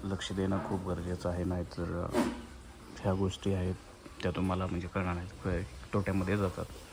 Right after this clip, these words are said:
त्यामुळे शेळ्यांना पाहिजे ते व्यवस्थित राईट टाईमला राईट देणं गरजेचं आहे.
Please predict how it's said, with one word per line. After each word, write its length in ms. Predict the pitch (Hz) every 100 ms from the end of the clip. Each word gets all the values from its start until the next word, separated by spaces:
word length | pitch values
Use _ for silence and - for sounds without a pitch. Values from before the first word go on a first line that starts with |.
| - - - - - - - - 855 855 855 831 831
त्यामुळे 380 | 807 807 - 855 - - - -
शेळ्यांना 500 | - 104 101 98 95
पाहिजे 360 | - 101 95
ते 120 | 95
व्यवस्थित 520 | 98 101 98 - 101 104
राईट 240 | 101 98
टाईमला 260 | 101 98 95
राईट 200 | 92 92
देणं 200 | 92 92
गरजेचं 380 | 87 78 -
आहे. 80 | 95